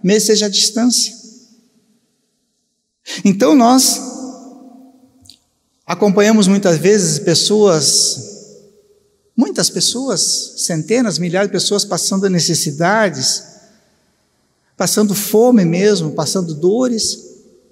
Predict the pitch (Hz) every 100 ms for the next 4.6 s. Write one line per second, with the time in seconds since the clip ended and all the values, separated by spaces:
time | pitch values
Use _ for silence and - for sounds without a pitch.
0 | _ - - 233 277 294 262 262 196 262
1 | 285 220 233 208 220 233 233 220 190 160
2 | 190 226 247 247 - 208 214 196 - 202
3 | 180 165 165 165 165 160 156 - 160 -
4 | 143 131 120 - -